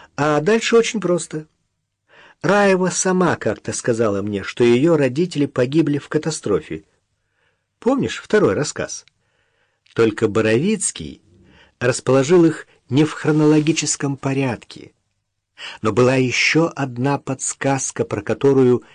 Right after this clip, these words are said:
я Раевой не сказала». «Какая?» «Однажды Боровицкий рассказал мне, что много лет назад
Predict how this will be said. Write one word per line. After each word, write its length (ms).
я 480
Раевой 640
не 160
сказала». 960
«Какая?» 500
«Однажды 520
Боровицкий 800
рассказал 560
мне, 280
что 280
много 460
лет 280
назад 540